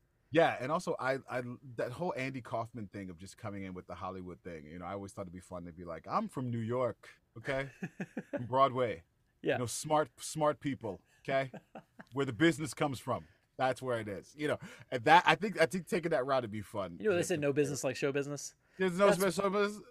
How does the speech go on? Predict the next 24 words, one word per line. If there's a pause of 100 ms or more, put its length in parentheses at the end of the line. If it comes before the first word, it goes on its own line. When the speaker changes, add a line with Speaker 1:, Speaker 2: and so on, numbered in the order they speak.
(520)
Speaker 1:
That's
fr-,
that's
from,
that's
from
where
I
come
from,
people.
Speaker 2:
Yes.
Speaker 1:
Thank
you
very
much.
Speaker 2:
Now
you're
Speaker 1:
Yeah.
Speaker 2:
about
to
get
the
business.